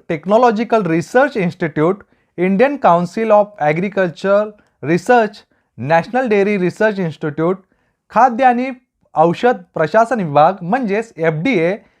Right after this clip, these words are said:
विविध विद्यापीठांचे फूड टेक्नॉलॉजीचे लॅब्स आणि इतर संशोधन संस्थेमध्ये तुम्हाला काम करण्याची संधी मिळू शकते. लॅब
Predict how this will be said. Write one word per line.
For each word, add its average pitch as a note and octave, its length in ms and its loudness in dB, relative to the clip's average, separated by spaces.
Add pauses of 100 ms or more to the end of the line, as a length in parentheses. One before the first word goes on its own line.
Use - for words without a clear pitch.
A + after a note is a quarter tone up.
(260)
विविध A#3+ 320 0
विद्यापीठांचे G3 800 0
फूड A3+ 280 -6 (100)
टेक्नॉलॉजीचे F#3 1500 -4
लॅब्स D3+ 540 0 (280)
आणि G#3 460 2
इतर F3+ 300 -2
संशोधन F#3+ 580 -4
संस्थेमध्ये F3+ 680 -2
तुम्हाला F3+ 380 2
काम D#3 260 0
करण्याची E3 400 -6
संधी D3 300 -4
मिळू C#3+ 200 -4
शकते. A#2 580 -6 (640)
लॅब A3 320 4